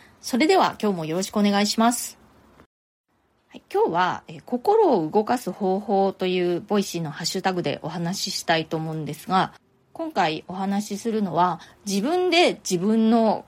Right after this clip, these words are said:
心を動かす方法です。人の心ではなくてね、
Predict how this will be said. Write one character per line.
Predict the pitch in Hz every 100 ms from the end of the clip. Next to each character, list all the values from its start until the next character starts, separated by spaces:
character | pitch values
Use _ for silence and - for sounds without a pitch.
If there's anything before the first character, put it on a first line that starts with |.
| _
心 | 254 - 226 175
を | 165 -
動 | 185 180
か | 180 226
す | 220 160 -
方 | - 156
法 | 165 160
で | 165
す。 | - - - -
人 | - 285
の | 262
心 | 262 - 277 -
で | -
は |
な | 156 185
く |
て | - 143
ね、 | 202